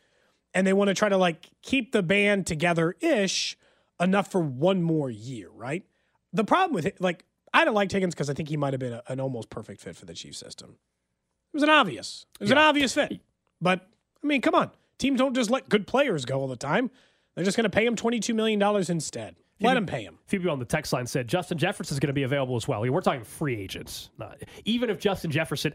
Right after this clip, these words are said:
Speaker 2: actually became available in Minnesota because they couldn't do a deal, they're not cutting him. They're trading him. So, like, you know,
Speaker 1: Yeah.
Speaker 2: you thought, you thought he, Justin Jefferson's not available unless things fall apart. I'm
Speaker 1: God,
Speaker 2: talking
Speaker 1: that's
Speaker 2: about
Speaker 1: scary.
Speaker 2: free agent wide receivers.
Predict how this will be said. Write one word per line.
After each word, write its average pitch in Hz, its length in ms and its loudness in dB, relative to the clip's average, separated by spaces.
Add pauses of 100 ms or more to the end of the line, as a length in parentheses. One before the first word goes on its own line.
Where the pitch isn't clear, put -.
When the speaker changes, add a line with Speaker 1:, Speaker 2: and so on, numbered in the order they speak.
(100)
Speaker 2:
actually 160 460 0
became 143 340 -2
available 135 400 0
in 120 60 -4
Minnesota 123 440 -2
because 123 280 -4
they 113 80 -2
couldn't 120 220 -4
do 117 100 -2
a 110 40 0
deal, 117 220 -2 (340)
they're 185 100 2
not - 160 -2
cutting 143 300 2
him. 95 120 -12
They're 120 120 -2
trading 123 360 -2
him. 101 100 -8
So, 135 220 2
like, 120 200 -2 (120)
you 185 80 -4
know, 185 220 4
Speaker 1:
Yeah. 143 40 0
Speaker 2:
you 160 80 -2
thought, 196 140 0
you 202 80 0
thought 208 140 2
he, 185 140 -2 (280)
Justin 214 280 2
Jefferson's 180 380 0
not 156 240 2
available 120 640 -2
unless 120 340 0
things 127 240 -2
fall 120 260 0
apart. 95 340 -6
I'm 170 60 2
Speaker 1:
God, 165 60 0
Speaker 2:
talking 170 180 2
Speaker 1:
that's 143 200 0
Speaker 2:
about - 60 -12
Speaker 1:
scary. 90 140 -12
Speaker 2:
free 165 240 -2
agent 135 300 -4
wide 113 200 0
receivers. 92 560 -6